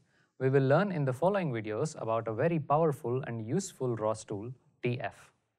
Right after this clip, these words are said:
While this and the next video cover some theoretical aspects, they are very important to achieve the goals of this week.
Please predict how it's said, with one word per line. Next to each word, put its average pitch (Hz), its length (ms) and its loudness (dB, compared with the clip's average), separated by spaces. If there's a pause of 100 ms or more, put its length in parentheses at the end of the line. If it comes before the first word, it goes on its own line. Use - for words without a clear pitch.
(680)
While 123 240 4
this 123 340 2
and 127 180 -2
the 113 60 -2
next 170 260 -4
video 113 300 -2
cover 127 300 0
some 120 240 -6
theoretical 139 600 -2
aspects, - 520 -6 (420)
they 131 80 4
are 131 100 6
very 170 280 2
important 135 560 0
to 170 100 -2
achieve 120 340 -6
the 135 80 -2
goals 190 360 2
of 104 100 -4
this - 200 -12
week. - 220 -12